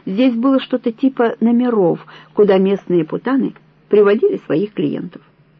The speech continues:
Вдруг одна из дверей широко распахнулась, и из неё вывалилась шумная компания,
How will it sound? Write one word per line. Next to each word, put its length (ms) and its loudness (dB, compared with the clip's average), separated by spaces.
Вдруг 440 0
одна 300 2
из 100 2
дверей 280 2
широко 360 -2
распахнулась, 840 -4
и 160 0
из 60 -6
неё 240 0
вывалилась 480 2
шумная 540 -2
компания, 760 -2